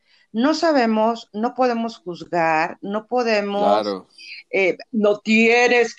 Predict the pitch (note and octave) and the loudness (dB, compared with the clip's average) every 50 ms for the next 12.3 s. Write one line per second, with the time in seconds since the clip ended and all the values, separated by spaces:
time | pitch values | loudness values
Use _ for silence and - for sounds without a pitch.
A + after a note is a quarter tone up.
0 | _ _ - G#3+ F#3+ F#3 F#3+ F#3+ F#3 F#3+ F#3+ G3 F#3+ F#3+ - - E3 E3 E3 E3+ | _ _ -6 -2 -2 0 0 0 2 2 2 2 0 -2 -4 -8 -8 -8 -6 -6
1 | F#3 G3+ A3 G#3+ - G#3 F#3 F3 F3 - F#3+ F#3 F3 F3 - - F#3 F3 - E3 | -4 -4 -4 -2 -2 0 0 0 -2 -4 -8 -10 -10 -10 -10 -10 -10 -8 -8 -8
2 | D#3 D#3+ D#3 C#3+ C#3 E3 F#3+ G#3 G3+ - - G#3+ G#3+ G3 E3+ - - C#3 C#3 C#3 | -6 -4 -4 -2 0 0 0 0 -2 -2 -6 -6 -6 -6 -8 -10 -8 -8 -8 -4
3 | D#3 F3 F3 F3 E3+ - _ F3 F#3 G3 A3 B3 D3+ - _ _ _ - - - | -2 -2 -2 -2 -4 -6 _ -4 -2 -2 0 -2 -4 -8 _ _ _ -20 -20 -20
4 | _ _ _ _ _ _ - A3+ A3 A#3+ A#3+ C4 C#4 C#4 - C#4 - - G3 G3+ | _ _ _ _ _ _ -2 -2 0 0 0 0 0 0 -2 -6 -6 -6 -6 -4
5 | G3 G3+ G3 - - G#3+ - _ G3 G3 - _ G3+ G#3 - - F3 E3 D3+ C#3+ | -4 -4 -6 -8 -12 -14 -10 _ -8 -8 -8 _ -10 -8 -6 -4 -2 -2 -2 -4
6 | - D3+ D#3 D#3 D#3 D3+ D3 - F#3+ G3 G#3 G#3+ A3 G#3 F3 D3+ - - D3 C#3 | -4 -8 -10 -10 -10 -12 -10 -8 -8 -6 -6 -4 -4 -2 -4 -4 -4 -6 -8 -6
7 | C3+ C#3 C#3+ C#3 - _ D#3+ E3+ - _ _ - F#3+ - - A#3+ A#3+ C4 C#4+ C#4+ | -6 -6 -6 -8 -8 _ -12 -14 -14 _ _ -12 -12 -10 -8 -6 -4 -4 -4 -2
8 | D#4+ D#4 C#4 A#3+ A3 G#3+ A3+ A3+ - F3 E3+ - - F3 F3 F#3+ F3+ - E3 C#3+ | -2 -2 -2 -2 -2 -4 -6 -6 -8 -10 -12 -8 -8 -6 -6 -6 -6 -6 -8 -8
9 | C#3 D#3 E3+ F#3+ G3+ F#3 D3 D3+ - _ C#3+ C#3 - _ D#3 E3+ E3+ F#3+ G3+ A#3+ | -6 -6 -6 -6 -6 -8 -10 -12 -12 _ -16 -18 -16 _ -14 -12 -12 -10 -6 -6
10 | C#4 B3+ G#3+ F3+ B2+ G#2 G2 F#2+ F#2+ C#3 - E3 E3+ E3 E3+ D#3+ - - F3 - | -4 -4 -4 -4 -4 -4 -4 -4 -6 -4 -2 -2 -2 0 -2 -4 -2 -2 -4 -2
11 | - E3 D#3 D3+ D#3 D#3 D#3+ D#3+ D#3 D#3 D3+ C#3 - C#3 A2+ - - - A#2 B2 | -2 -2 -4 -2 -4 -6 -6 -6 -6 -8 -8 -6 -4 -4 -4 -4 -6 -8 -6 -4
12 | C3+ A#2 F#2 E2 C#2 | -4 -4 -6 -6 -10